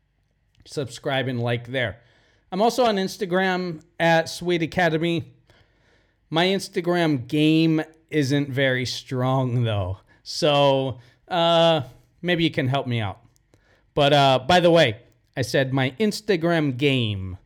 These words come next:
My game. When your game is strong or your game is weak, that means it's kind of a slang expression, right? My Facebook game,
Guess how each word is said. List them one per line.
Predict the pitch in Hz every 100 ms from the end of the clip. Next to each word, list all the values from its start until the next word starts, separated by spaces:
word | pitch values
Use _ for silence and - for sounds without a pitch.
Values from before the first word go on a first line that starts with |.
| _ _ -
My | 143 147
game. | 135 123 156 139 127
When | 143 165
your | 156
game | 131 120 147 196 220 220
is | 196
strong | - - 196 196 196 190
or | - 147
your | 139 139
game | 127 170 190 180
is | 135
weak, | 147 196 165 - -
that | 175 175
means | 170 165 151 147 - _ _
it's | 185 -
kind | 247 233
of | 226
a |
slang | 165 - 165 175 180 180 175 165
expression, | 143 - - - 135 120 - 120 107
right? | 113 143 170 - - _ _ -
My | 135 139
Facebook | - 190 165 - 147 120
game, | - 120 117 101 85